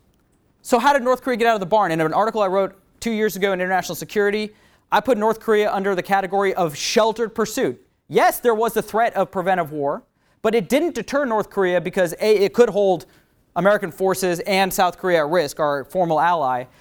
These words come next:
but it also had patron states, particularly China and the Soviet Union, which made it much more difficult to make the, the threat of credible preventive war against North Korea, the threat of pre-,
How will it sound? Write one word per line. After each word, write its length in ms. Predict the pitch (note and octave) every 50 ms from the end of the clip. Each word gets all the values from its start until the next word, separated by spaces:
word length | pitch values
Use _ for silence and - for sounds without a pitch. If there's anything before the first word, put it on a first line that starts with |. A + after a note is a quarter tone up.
| - - - _ -
but 120 | A3+ B3
it 120 | B3+ B3 -
also 420 | - A3 A#3 B3 B3 - C4+ A#3+
had 320 | A3+ E3 F3 E3+ E3+ E3+ -
patron 400 | - G3+ G#3+ A#3 - - G#3 E3+
states, 540 | - - - A2+ F2+ E2 - - - - _ _ _ _ _ _ _ _ _ _ _ _ _ _ _ _
particularly 400 | - F#3+ - A#3+ A#3 A#3+ A#3 G#3+
China 640 | G#3 - - G#3 F#3+ F#3 F#3 F#3+ F#3+ F#3+ G3+ F#3+ - _ _ _ - - -
and 120 | E3+ E3+
the 40 | F3
Soviet 380 | E3+ - G3 F3 D#3 E3+ F3+ F#3
Union, 440 | G#3 C#4 D4 B3+ F3 A#2 F#2+ G#2+ A#2 _ _ _ _ _ _ _ _ _ _ _ _ _ _ _ _
which 180 | - E3+ E3+ -
made 180 | G3 A3+ A3+ G#3+
it 80 | F3+
much 440 | D#3+ D#3 E3+ G3+ C4+ F4 F#4 - -
more 240 | B3 C4+ C#4 C#4 B3
difficult 540 | F3+ B3+ C4+ C#4+ - C4 - G3 F#3 F3+ -
to 60 | F#3+
make 200 | F#3+ G3+ G3+ -
the, 120 | - E3+ - - - - - -
the 180 | F3+ D3+ F#3
threat 240 | F3+ - G#3 A3 G3+
of 120 | F3 F3+ -
credible 460 | - G#3+ G#3+ G#3+ F#3 G3+ G3 F#3 F3+
preventive 400 | - - F#3 E3 G3 G3+ F#3+ E3+
war 180 | F#3+ G3+ G3
against 240 | F3+ F3 F3+ E3+ -
North 200 | F3+ F3+ F3 F3
Korea, 420 | - - F3 E3+ F3+ F3 E3+ E3 - - _ _ _ _ _ _ _ _ _ _ _ _ _ _ _ _ _ _ _ _ _ _ _ -
the 80 | C#3+
threat 240 | C3+ - G3 A#3 A3+
of 120 | G#3 E3 -
pre-, 200 | G3 G3 G3